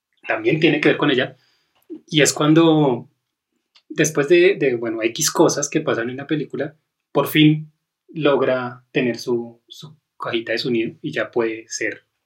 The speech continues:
de alguien, ¿no? Entonces la toma, eh, esta niña que es la nieta de la dueña de, de, del local, ¿no? Donde está Gaby,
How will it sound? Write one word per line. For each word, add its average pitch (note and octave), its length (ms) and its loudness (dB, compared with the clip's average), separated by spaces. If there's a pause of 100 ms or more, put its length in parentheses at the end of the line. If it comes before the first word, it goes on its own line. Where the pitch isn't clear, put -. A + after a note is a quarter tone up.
(320)
de G#2+ 200 0
alguien, G2+ 360 -4
¿no? A#2 180 -18 (760)
Entonces D3 640 0
la D#3+ 300 0
toma, D3+ 440 4
eh, D#3+ 160 0
esta C#3+ 220 -4
niña C#3 280 -2
que - 120 -2
es B2+ 60 -2
la B2 80 -2
nieta C3 440 -4
de C3+ 120 -2
la A#2 480 -8 (160)
dueña B2+ 480 0
de, B2 480 -8
de, A2+ 320 -6
del A#2 140 -4
local, A#2 460 -6 (140)
¿no? B2 220 -20 (800)
Donde B2 200 -4
está A#2 500 -6
Gaby, C#3+ 400 -2